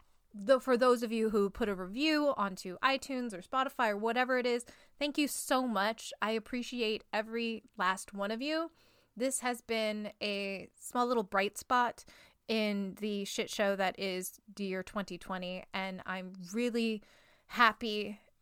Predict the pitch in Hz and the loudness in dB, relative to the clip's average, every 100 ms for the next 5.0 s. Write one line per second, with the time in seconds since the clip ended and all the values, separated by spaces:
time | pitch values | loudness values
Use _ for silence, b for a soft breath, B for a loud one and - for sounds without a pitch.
0 | - 214 208 190 - 202 - 220 185 185 | -4 0 0 -2 -6 -6 -2 0 0 0
1 | 180 180 - _ - 202 185 - 202 - | -2 -4 -10 _ -4 -2 0 -2 -2 0
2 | 214 214 226 214 226 220 - - 196 185 | 2 2 2 2 2 2 -4 -4 -4 -4
3 | 190 - 196 202 226 208 208 196 208 196 | -6 -6 -4 2 2 2 0 -2 -6 -4
4 | 190 190 - 202 185 190 240 247 233 | -4 -4 -6 -6 -4 -4 2 2 2